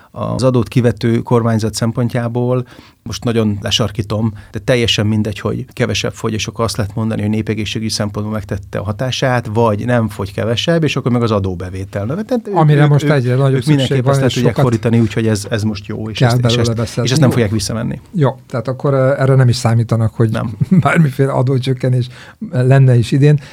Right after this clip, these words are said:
Speaker 2: és akkor ezek szerint a cukortermékek, vagy hát az édesipari termékekben érzik azt, hogy ott
Speaker 1: Igen.
Speaker 2: nem tér vissza a piac olyan
Speaker 1: Ö,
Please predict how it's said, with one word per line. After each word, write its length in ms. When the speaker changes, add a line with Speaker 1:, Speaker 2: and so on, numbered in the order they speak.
Speaker 2:
és 140
akkor 200
ezek 180
szerint 260
a 60
cukortermékek, 800
vagy 120
hát 120
az 60
édesipari 500
termékekben 1080
érzik 360
azt, 180
hogy 140
ott 180
Speaker 1:
Igen. 240
Speaker 2:
nem 220
tér 200
vissza 260
a 40
piac 380
olyan 200
Speaker 1:
Ö, 120